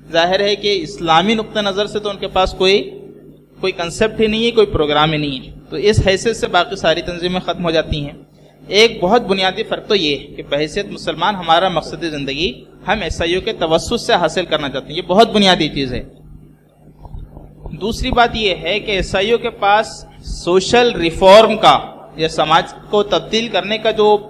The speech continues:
प्रोग्राम है, वो एस आई ओ के दस्तूर की तश-, शायद वजाहत हुई होगी, आपको, आपके इल्म में होगा कि तामीरी प्रोग्राम हमारे पास है,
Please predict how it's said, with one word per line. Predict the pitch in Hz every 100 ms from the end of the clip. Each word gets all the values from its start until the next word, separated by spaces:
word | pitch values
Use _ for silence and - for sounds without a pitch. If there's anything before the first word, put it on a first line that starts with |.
| - -
प्रोग्राम | 160 160 165 190 208
है, | 151 127 - - - - - - - -
वो | 147 165 226 240 247 233 - - -
एस | 160 170
आई | 190
ओ | 202
के | 196 190
दस्तूर | 165 - 202
की | 202 202
तश-, | 180 - 170
शायद | 156 170 175 - - 156
वजाहत | 151 151 165 175
हुई | 190 208
होगी, | 180 156 170 - - -
आपको, | 160 165 - 196 - - 160
आपके | 160 208
इल्म | 196 202
में |
होगा | 185 175 202
कि | 226 - -
तामीरी | 165 185 226 254
प्रोग्राम | 240 208 196 202 185
हमारे | 165 147 139
पास | 131 123 -
है, | -